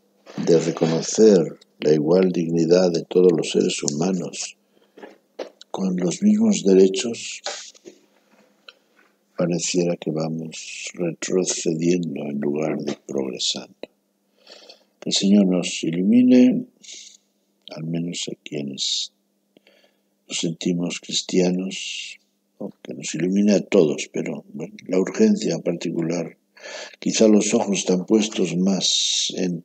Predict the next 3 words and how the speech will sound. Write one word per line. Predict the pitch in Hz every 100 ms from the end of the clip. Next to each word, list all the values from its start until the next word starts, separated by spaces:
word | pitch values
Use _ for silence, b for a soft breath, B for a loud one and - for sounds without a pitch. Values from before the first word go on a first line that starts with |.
| -
nosotros | 101 85 - 107 - 85 78 - _ _ _ _ B B B
que | - 90
decimos | 82 - 101 87 78 - - -